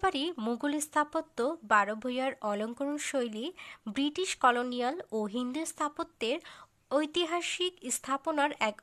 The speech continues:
উজ্জ্বল দৃষ্টান্ত। একই ভবনে চারটি জেনারেশনের স্থাপত্যশৈলী অবলোকন বাংলাদেশের এক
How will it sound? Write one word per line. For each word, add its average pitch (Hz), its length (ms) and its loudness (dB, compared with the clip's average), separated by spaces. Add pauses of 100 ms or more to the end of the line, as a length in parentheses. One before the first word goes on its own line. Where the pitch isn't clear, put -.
উজ্জ্বল 277 360 0
দৃষ্টান্ত। 208 540 -2 (1080)
একই 262 400 2
ভবনে 349 500 2 (180)
চারটি 254 460 2
জেনারেশনের 262 800 0 (140)
স্থাপত্যশৈলী 294 1040 0 (100)
অবলোকন 233 600 2 (420)
বাংলাদেশের 240 680 2
এক 208 200 2